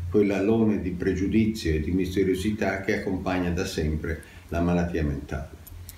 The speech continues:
Ci auguriamo che questo messaggio sia significativo, sia efficace e venga accolto.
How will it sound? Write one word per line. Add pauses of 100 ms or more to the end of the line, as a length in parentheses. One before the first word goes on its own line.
(640)
Ci
auguriamo
che
questo
messaggio
sia
significativo, (260)
sia
efficace
e
venga
accolto.